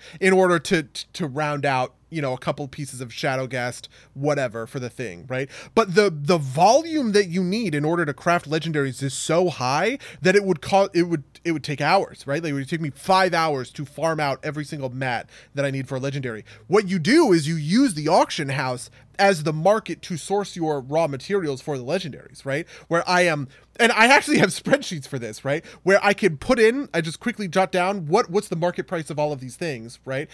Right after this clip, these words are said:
And it'll spit out the number, this is how much it costs to craft the legendary right now. And then I look at that and I look at its sell price and I go, "Well, this is thirty K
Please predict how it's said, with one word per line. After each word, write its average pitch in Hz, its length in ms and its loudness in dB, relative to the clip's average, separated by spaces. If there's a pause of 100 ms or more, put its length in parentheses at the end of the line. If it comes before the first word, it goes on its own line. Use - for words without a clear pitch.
(240)
And 196 120 4
it'll 185 180 0
spit - 360 -2
out 202 320 0
the 151 200 -6
number, 160 480 0
this 180 260 -6
is 165 80 -10
how 175 100 -2
much 175 160 -4
it 151 100 -8
costs 156 280 -4
to 143 80 -8
craft 135 480 -2
the 131 80 -6
legendary 131 560 -8
right 92 240 -14
now. 85 240 -16 (240)
And 185 160 2
then 196 60 4
I 165 80 2
look 185 180 2
at 143 160 -2
that 202 320 6
and 160 80 -4
I 151 60 -4
look 156 180 -4
at 156 80 -6
its 127 140 -10
sell 277 240 4
price 139 340 -4
and 165 100 -4
I 165 60 0
go, 139 300 -2 (200)
"Well, 160 220 4
this 156 180 -4
is 143 100 -8
thirty 151 260 -2
K 120 500 -8